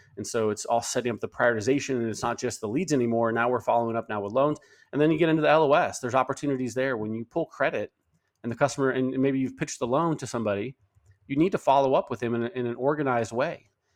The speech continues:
Follow up to get, you know, talk to the spouse and to do this and that. So we're working a lot with integrations with their systems to come back into the lead management system, and then prioritizing those now loans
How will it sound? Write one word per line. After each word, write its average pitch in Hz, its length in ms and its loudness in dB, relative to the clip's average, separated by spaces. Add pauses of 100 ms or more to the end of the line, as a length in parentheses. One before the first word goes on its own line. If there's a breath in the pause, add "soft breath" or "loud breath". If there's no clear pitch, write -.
(160)
Follow 131 260 2
up 170 220 2
to 127 60 -6
get, 123 180 -2 (120)
you 123 80 -6
know, 107 300 -4
talk 117 200 -2
to 131 60 -14
the 123 80 -6
spouse 127 500 -2
and 110 180 -8
to 117 80 -14
do 123 160 -6
this 123 180 -6
and 123 80 -6
that. 131 220 -2 (340 soft breath)
So - 140 -10
we're 120 100 -4
working 135 240 0
a 120 80 0
lot 120 240 2
with 117 160 -8
integrations 117 580 -4
with 110 140 -4
their 107 80 -4
systems 156 480 -6
to - 100 -20
come 107 180 -10
back 110 240 -2
into 135 120 -4
the 127 120 -4
lead 127 180 -6
management 127 360 -6
system, 131 460 -6 (380 soft breath)
and 110 100 -6
then 110 120 -4
prioritizing 120 960 2 (220)
those 113 380 0
now 113 220 0
loans 127 680 -4